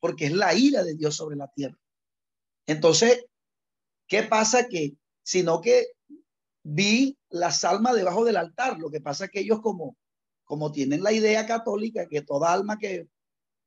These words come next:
que, que muere va al cielo, ¿verdad? Que eso es una cosa de que, que se le ha enseñado mal a los cristianos, que cuando la, cuando la persona muere, el alma va al cielo. O sea, el alma sin el cuerpo.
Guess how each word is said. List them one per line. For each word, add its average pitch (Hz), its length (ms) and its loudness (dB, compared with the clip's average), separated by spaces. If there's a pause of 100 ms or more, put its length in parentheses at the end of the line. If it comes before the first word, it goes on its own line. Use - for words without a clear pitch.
(180)
que, 151 360 0
que 139 120 0
muere 147 320 2
va 190 100 0
al 190 100 -2
cielo, 196 460 -2 (680)
¿verdad? 139 340 -2
Que 160 60 -8
eso 147 160 -6
es 165 80 -2
una 202 280 -2
cosa - 320 -4
de 185 160 -12
que, 135 280 -16 (720)
que 151 140 -6
se 143 140 -2
le 139 100 -2
ha - 20 0
enseñado 180 520 -2
mal 170 280 0
a 190 60 0
los 175 140 -4
cristianos, 202 540 -8 (460)
que 147 120 -10
cuando 143 240 -2
la, 135 220 -4 (100)
cuando 139 220 -4
la 139 160 -6
persona 165 460 -4
muere, 196 280 2
el 170 120 2
alma 202 340 2
va 190 80 2
al 185 100 0
cielo. 214 360 -2
O - 680 -20
sea, 160 220 -2
el 151 140 0
alma 190 260 0
sin 214 240 -6
el 151 140 -10
cuerpo. 202 280 -4